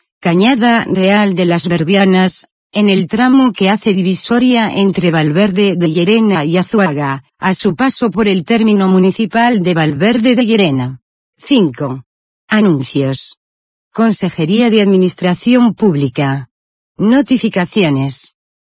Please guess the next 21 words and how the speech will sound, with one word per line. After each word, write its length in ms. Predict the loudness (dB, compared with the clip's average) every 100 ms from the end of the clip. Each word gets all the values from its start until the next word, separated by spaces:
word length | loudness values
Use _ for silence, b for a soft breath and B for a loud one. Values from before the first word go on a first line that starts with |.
| _
Anuncio 600 | -2 2 2 2 0 0
de 80 | 2
veintiséis 600 | 2 0 0 -2 -2 0
de 100 | 0
enero 300 | 2 2 0
de 120 | 0
dos 180 | 0 0
mil 300 | 2 2 2
doce 360 | 0 -2 -2 -2
sobre 360 | 0 0 2
notificación 920 | 2 0 -2 -2 -2 -2 -2 0 2 2
de 100 | 0
expedientes 720 | -2 -4 0 0 0 -2 -2
sancionadores 960 | 0 -2 0 0 0 2 2 2 0 2
en 140 | 2
materia 560 | 0 0 2 2 2 2
de 100 | 0
espectáculos 920 | 0 -4 -4 -2 -2 0 0 0 -2
públicos 600 | 0 2 0 0 0 0
y 160 | -4 -4
taurinos. 800 | -2 0 2 0 -2 -6 -12